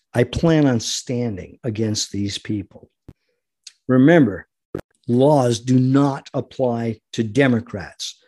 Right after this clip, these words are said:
The Constitution does not apply to Democrats.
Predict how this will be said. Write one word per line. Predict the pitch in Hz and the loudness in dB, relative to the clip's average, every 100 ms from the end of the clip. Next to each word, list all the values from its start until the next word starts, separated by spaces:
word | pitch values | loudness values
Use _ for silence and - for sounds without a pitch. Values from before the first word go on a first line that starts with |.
| _ _ | _ _
The | 139 | -4
Constitution | - - 190 196 190 165 143 - 226 226 - 110 95 101 _ _ _ _ | -2 -2 0 0 0 0 0 2 4 6 2 -4 -6 -10 _ _ _ _
does | 175 170 151 | 4 4 4
not | 143 151 143 135 - - | 4 4 4 0 -4 -8
apply | 139 - - 180 139 117 120 120 _ _ - | -8 -4 0 2 2 -2 -4 -6 _ _ -8
to | 127 | -4
Democrats. | 117 185 135 - 110 90 - - - | 2 4 2 0 -8 -10 -12 -16 -16